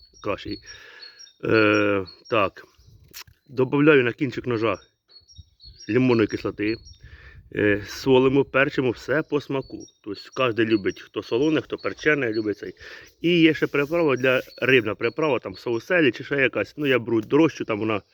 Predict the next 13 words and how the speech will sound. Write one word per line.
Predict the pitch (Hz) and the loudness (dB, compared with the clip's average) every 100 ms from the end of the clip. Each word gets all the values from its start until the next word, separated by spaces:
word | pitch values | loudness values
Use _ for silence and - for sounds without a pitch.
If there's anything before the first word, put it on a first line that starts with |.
| _ - _ - - | _ -20 _ -20 -14
е, | - | -6
я | 110 110 | -2 -2
не | |
знаю, | - | 2
ну, | 147 | 2
скільки | - 110 | 2 0
гривень | 107 120 104 | 2 2 2
двадцять | 110 104 95 | 2 2 0
там, | 85 | -8
чи | - | -10
тридцять | - 104 - | -6 -8 -6
стоїть | 95 98 | -8 -8
цей. | - | -12